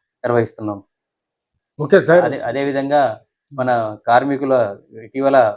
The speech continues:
Speaker 1: మెడికల్ బోర్డు ద్వారా అన్ఫిట్ అవుతున్న కార్మికుల పిల్లలకు సులభతరంగా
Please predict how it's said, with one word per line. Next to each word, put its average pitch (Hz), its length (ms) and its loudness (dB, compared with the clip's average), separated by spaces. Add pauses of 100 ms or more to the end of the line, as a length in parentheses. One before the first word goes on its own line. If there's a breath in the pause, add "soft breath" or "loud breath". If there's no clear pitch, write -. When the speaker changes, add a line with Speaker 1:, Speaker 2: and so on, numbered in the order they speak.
(200)
Speaker 1:
మెడికల్ 113 240 -6
బోర్డు 135 160 2
ద్వారా 131 160 4
అన్ఫిట్ 127 220 -6
అవుతున్న 123 260 -4
కార్మికుల 123 540 -4
పిల్లలకు 123 680 -6 (320)
సులభతరంగా 135 680 0